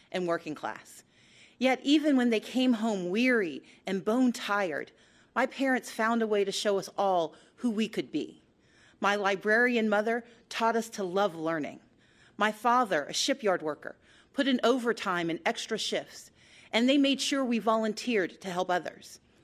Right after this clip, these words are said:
Later, they both became United Methodist ministers, an expression of the faith that guides us.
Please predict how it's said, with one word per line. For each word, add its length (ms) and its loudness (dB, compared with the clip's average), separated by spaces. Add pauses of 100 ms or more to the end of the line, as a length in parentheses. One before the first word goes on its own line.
(320)
Later, 400 2
they 120 2
both 280 2
became 320 -4
United 400 0
Methodist 400 -6
ministers, 520 -8 (400)
an 80 -2
expression 640 0
of 120 -2
the 60 -4
faith 520 -2
that 160 -4
guides 320 -2
us. 340 -20